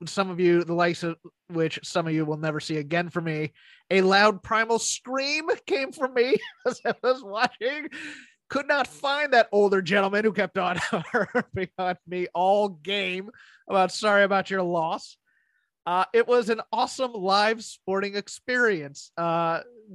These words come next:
given that I won. If I had lost, I'd be heartbroken. But at the same time, it was just one of those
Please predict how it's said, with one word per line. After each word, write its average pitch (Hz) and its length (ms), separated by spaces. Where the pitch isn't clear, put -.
given 190 320
that 190 160
I 185 100
won. 190 380
If 147 160
I 180 140
had 170 100
lost, 170 280
I'd 170 140
be 160 100
heartbroken. 175 680
But 156 160
at 160 80
the 170 80
same 185 240
time, 202 300
it 185 140
was 196 160
just - 240
one 240 160
of - 60
those 233 220